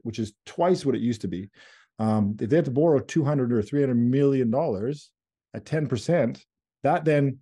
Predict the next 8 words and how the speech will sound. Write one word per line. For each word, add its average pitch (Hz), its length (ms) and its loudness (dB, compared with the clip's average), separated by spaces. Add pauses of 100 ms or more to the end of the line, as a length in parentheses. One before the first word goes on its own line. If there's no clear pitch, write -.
(280)
impacts 127 440 -4
the 117 140 -4
operating 104 500 -4
budget. 92 380 -10
So 101 280 -4 (220)
in 117 80 0
order 190 220 6
to, 113 100 -2